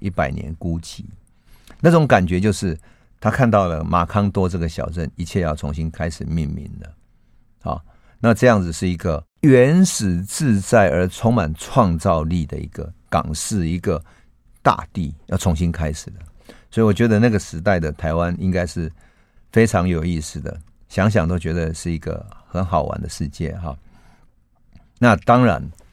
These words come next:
你从荷兰人的眼光来看，这个未命名的世界未来怎么统治它，怎么管理他们，那实在充满了更大的学问。尤其是那些汉人，他已经打过交道了，甚至于有一些人是可以沟通，像李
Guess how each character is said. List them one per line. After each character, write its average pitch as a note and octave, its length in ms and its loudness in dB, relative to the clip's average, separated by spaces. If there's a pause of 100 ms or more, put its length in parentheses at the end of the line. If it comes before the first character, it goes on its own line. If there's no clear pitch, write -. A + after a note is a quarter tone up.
(180)
你 G2 100 0
从 G#2+ 160 2
荷 G2+ 160 -2
兰 G2 140 4
人 F2 120 0
的 E2 80 -2
眼 D#2+ 180 -4
光 E2 200 -4
来 D2+ 140 -8
看， D#2 240 -10 (560)
这 A#2 160 2
个 G2 120 0
未 B2+ 200 6
命 A2+ 180 2
名 D2+ 160 -2
的 D#2 80 -6
世 E2 220 -4
界 E2 160 -2
未 G#2 180 0
来 D#2+ 120 -4
怎 - 140 -8
么 D#2+ 100 -8
统 - 260 -10
治 D#2+ 200 -6
它， D#2+ 200 -8
怎 D#2 140 -8
么 D2 160 -10
管 - 200 -10
理 - 200 -12
他 C#2+ 140 -14
们， C#2+ 100 -14 (340)
那 G#2 80 -4
实 F#2 160 -2
在 F#2 160 2
充 G2+ 240 0
满 F2+ 140 0
了 D2 80 -8 (340)
更 G2 180 0
大 D#2 180 0
的 C#2 80 -8
学 C2 260 -10
问。 D2+ 260 -6 (720)
尤 F3 280 8
其 F#2 320 -4
是 E2+ 400 -4 (220)
那 A#2 80 0
些 B2+ 120 4
汉 A2 320 0
人， D2 240 -8 (360)
他 A#2 200 4
已 G2+ 40 4
经 F#2+ 160 0
打 D2 160 2
过 E2 120 0
交 F#2 240 2
道 E2+ 220 0
了， D#2 160 -6
甚 G2+ 200 0
至 F#2+ 120 0
于 E2+ 140 2
有 D#2+ 140 0
一 F2 40 -2
些 F#2+ 140 0
人 D#2+ 140 0
是 E2+ 100 -6
可 F2+ 140 -6
以 D#2+ 80 0
沟 F#2+ 280 0
通， F#2+ 200 2
像 F2 200 0
李 D2+ 140 -4